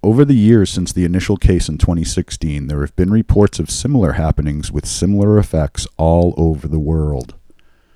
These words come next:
Invariably, these cases have involved government officials from Western nations, primarily the U S, and seem focused primarily on members of the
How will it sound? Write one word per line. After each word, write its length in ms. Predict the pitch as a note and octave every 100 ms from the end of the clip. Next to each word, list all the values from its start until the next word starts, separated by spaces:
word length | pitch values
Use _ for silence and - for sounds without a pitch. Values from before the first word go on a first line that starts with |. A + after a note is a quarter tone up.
| _ _ _ _ _ _ _ -
Invariably, 760 | F#2+ D#2+ G#2 D3 A#2+ E2+ F2+ E2+
these 200 | E2 -
cases 360 | G2+ F2 E2+
have 140 | F#2 E2
involved 420 | D#2+ E2+ D#2+ -
government 380 | E2+ F2 F2+ D#2+
officials 560 | - G2+ - A2+ A#2
from 200 | - D#2+
Western 440 | D#2 D#2+ - C#2 C#2+
nations, 580 | G2 G2 G#2+ G#2 - - _ _ _ -
primarily 600 | - F2 D#2+ C3 A#2 F2+
the 140 | D#2
U 240 | D#2 E2 C#2+
S, 380 | C#2 - - - _ _ _ _ _ _ -
and 140 | D#2+
seem 260 | - G#2 F2
focused 520 | A#2 B2 - - -
primarily 680 | F#2+ E2+ E2+ F2 E2+ D#2 -
on 200 | E2 D#2+
members 420 | E2 F#2 F2+ E2 -
of 260 | E2+ D2+
the 120 | E2